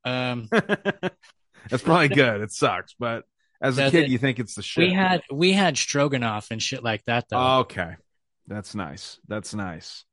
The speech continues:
Speaker 2: Little garlic bread?
Speaker 1: Oh, yeah. We had the garlic bread. I, I, I'm not, honestly, our, our school lunches weren't that bad, especially after I've been to jail a few times being older.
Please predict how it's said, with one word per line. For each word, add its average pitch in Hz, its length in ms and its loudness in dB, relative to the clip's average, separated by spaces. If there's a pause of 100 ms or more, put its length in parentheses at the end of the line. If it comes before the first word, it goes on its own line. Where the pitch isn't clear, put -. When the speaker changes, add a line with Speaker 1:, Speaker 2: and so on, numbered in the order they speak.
(440)
Speaker 2:
Little 131 180 4
garlic 127 380 4
bread? 175 360 2 (640)
Speaker 1:
Oh, 170 120 4
yeah. 127 360 4
We 131 160 -2
had 143 160 0
the 139 60 -4
garlic 135 380 -2
bread. 139 480 -2
I, 143 60 -6
I, 165 240 -6 (160)
I'm 208 120 -4
not, 247 120 -2
honestly, 240 440 0
our, 202 260 0
our 208 140 -2
school 220 240 -2
lunches 156 360 -2
weren't 139 220 -4
that 110 200 -2
bad, 113 360 -4 (100)
especially 151 560 2
after 131 360 0
I've 117 280 -2
been 139 200 -6
to 117 40 -8
jail 127 260 0
a 131 60 -2
few 120 160 -4
times 110 320 -4
being 113 260 -8
older. 127 300 -2